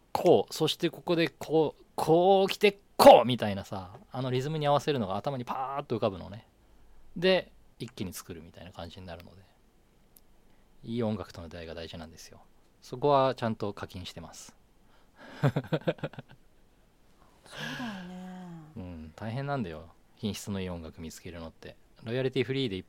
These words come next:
Speaker 1: ぱいいろんな音楽あるんだけど、そういうのってね、なかなかね、あの、数が多いから、すごくね、聞いてね、しっくりくるもの見つけるまで時間かかるしね。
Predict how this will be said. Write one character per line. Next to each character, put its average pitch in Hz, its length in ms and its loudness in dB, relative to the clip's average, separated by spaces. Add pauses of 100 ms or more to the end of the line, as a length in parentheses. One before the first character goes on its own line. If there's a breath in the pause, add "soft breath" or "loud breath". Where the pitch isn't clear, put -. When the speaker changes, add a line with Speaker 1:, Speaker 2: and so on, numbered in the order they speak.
Speaker 1:
ぱ 123 100 0
い 120 80 0
い 117 60 0
ろ 120 80 0
ん 120 40 -2
な 123 80 -2
音 127 60 -2
楽 95 300 -6
あ 156 100 -2
る 170 100 0
ん 104 60 0
だ 85 120 -6
け 87 120 -16
ど、 85 280 -10
そ - 160 -10
う - 20 -6
い - 20 -4
う 139 40 -4
の 98 100 -4
っ - 20 -18
て - 160 -18
ね、 85 160 -12
な 90 140 -12
か - 180 -10
な 175 120 -6
か 165 120 -2
ね、 160 320 -6 (160)
あ 101 100 -10
の、 92 300 -12
数 175 240 -4
が 131 220 2
多 110 160 2
い 95 80 -4
か 87 140 -6
ら、 82 300 -6
す - 200 -12
ご 139 160 -6
く 107 100 -8
ね、 80 420 -8 (360)
聞 110 220 -12
い - 20 -10
て 120 100 -6
ね、 151 240 -6 (320)
し - 160 -10
っ - 60 -20
く 165 80 -4
り 139 80 -8
く 120 100 -2
る 101 60 -4
も 87 100 -6
の 82 60 -8
見 85 120 -8
つ - 80 -14
け 104 120 -8
る 98 60 -6
ま 85 100 -6
で 80 100 -10
時 - 140 -12
間 120 160 -6
か - 80 -18
か 80 120 -8
る 76 220 -14
し - 140 -20
ね。 - 280 -20